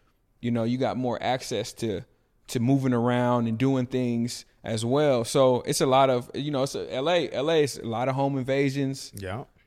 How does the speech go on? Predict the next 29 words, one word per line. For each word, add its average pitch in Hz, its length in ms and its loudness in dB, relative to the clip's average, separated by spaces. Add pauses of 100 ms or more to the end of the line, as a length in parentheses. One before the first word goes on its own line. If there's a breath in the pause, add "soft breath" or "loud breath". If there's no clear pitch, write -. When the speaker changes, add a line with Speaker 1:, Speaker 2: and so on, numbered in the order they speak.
(120)
Speaker 1:
You 117 120 -4
know, 113 440 -2
it's - 160 -8
a 113 40 -6
home, 135 280 0
home 139 340 0
of 131 80 0
flocking. 143 480 0 (380)
You 117 80 -4
know, 120 160 -2
that's, 135 480 0
that's, 123 500 -4 (260)
those 135 400 0
are 131 60 -2
the 120 120 -2
things 131 360 0
that 117 160 -2
happen 127 280 0
in 120 100 -2
the 117 80 -4
streets 127 340 -6
out 113 220 -2
here. 110 260 -4 (640 soft breath)
Uh, 107 380 -2
luckily, 143 580 2 (280)
being 139 240 4
from 127 220 0
L 117 220 0
A, 120 240 -4